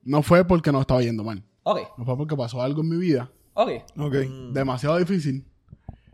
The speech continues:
Speaker 1: que Michael pensaba que yo me iba a quitar.
Speaker 2: Entiendo.
Speaker 3: Ok.
Speaker 1: Pero nunca me lo hizo llegar porque él, él no me iba a meter la presión de la grada en ese momento tan
Speaker 2: Sí,
Speaker 1: difícil.
Speaker 2: sí, que, que te,
Speaker 1: Y
Speaker 2: te
Speaker 1: él nunca
Speaker 2: da un
Speaker 1: me dijo
Speaker 2: bloqueo
Speaker 1: nada.
Speaker 2: a
Speaker 1: Pero
Speaker 2: uno.
Speaker 1: mi, mi mente era,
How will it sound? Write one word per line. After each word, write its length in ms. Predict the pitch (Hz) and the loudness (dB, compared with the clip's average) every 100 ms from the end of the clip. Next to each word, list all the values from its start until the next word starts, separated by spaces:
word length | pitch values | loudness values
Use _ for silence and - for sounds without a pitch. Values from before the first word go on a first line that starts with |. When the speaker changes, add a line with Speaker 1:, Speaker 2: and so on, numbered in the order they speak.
| _ - _ - | _ -20 _ -4
Speaker 1:
que 400 | 151 143 135 - | 0 2 0 -4
Michael 400 | 117 127 143 160 | -4 -2 0 -2
pensaba 300 | 165 156 170 | -2 -2 -2
que 80 | 123 | -4
yo 80 | 113 | -8
me 60 | |
iba 100 | 117 | -12
a 20 | 113 | -10
quitar. 200 | 107 101 - _ _ - | -12 -14 -18 _ _ -12
Speaker 2:
Entiendo. 340 | 139 147 120 - - | -6 -4 -6 -14 -12
Speaker 3:
Ok. 200 | 143 139 | -6 4
Speaker 1:
Pero 180 | 175 190 | 4 6
nunca 420 | 196 220 233 214 | 4 2 2 2
me 100 | 170 | 2
lo 100 | 160 | 0
hizo 180 | 160 160 | -2 -2
llegar 320 | 139 131 143 123 123 | 0 2 2 2 -2
porque 240 | 131 131 127 | 0 4 2
él, 140 | 120 - _ - | 2 -4 _ -2
él 300 | 135 139 156 | 2 4 8
no 100 | 160 | 8
me 100 | 165 | 10
iba 120 | 165 | 10
a 40 | |
meter 200 | 165 160 | 8 6
la 100 | 170 | 6
presión 380 | 175 165 185 175 | 6 6 6 4
de 360 | - - 147 160 | -2 -10 4 8
la 100 | 165 | 8
grada 440 | 170 202 139 151 - _ _ _ _ _ _ - | 10 10 8 4 -2 _ _ _ _ _ _ 0
en 180 | 143 139 | 2 6
ese 220 | 139 - | 6 8
momento 380 | 170 160 156 156 | 10 10 8 4
tan 100 | 143 | 4
Speaker 2:
Sí, 80 | 143 | 4
Speaker 1:
difícil. 280 | 139 123 123 | 2 2 0
Speaker 2:
sí, 60 | 151 | 0
que, 160 | 156 143 | -2 -2
que 380 | 165 180 165 - | -2 -2 -4 -6
te, 280 | 143 - | -8 0
Speaker 1:
Y 40 | 185 | 6
Speaker 2:
te 100 | 180 | 8
Speaker 1:
él 100 | 190 | 8
nunca 160 | 220 226 | 8 8
Speaker 2:
da 60 | |
un 60 | 220 | 10
Speaker 1:
me 40 | |
dijo 100 | 220 | 10
Speaker 2:
bloqueo 140 | 208 160 | 10 6
Speaker 1:
nada. 120 | 180 | 6
Speaker 2:
a 20 | |
Speaker 1:
Pero 180 | 175 202 | 8 10
Speaker 2:
uno. 80 | 208 | 12
Speaker 1:
mi, 140 | 214 208 | 10 10
mi 360 | 202 202 202 | 8 6 8
mente 380 | 196 226 233 226 254 | 8 6 6 4 8
era, 480 | 254 202 170 175 | 10 10 8 0